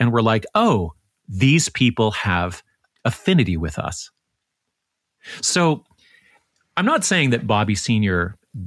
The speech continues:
didn't weep or that he didn't have a good heart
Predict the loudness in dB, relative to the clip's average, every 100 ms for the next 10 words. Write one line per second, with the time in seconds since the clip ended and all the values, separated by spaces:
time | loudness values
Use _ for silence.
0 | -2 0 2 0 -4 -12 _ _ _ -10
1 | -4 0 -2 -4 -6 -2 0 -2 -4 -6
2 | -4 -4 -2 -2 -2 -4 -4 -6 -2 -2
3 | -2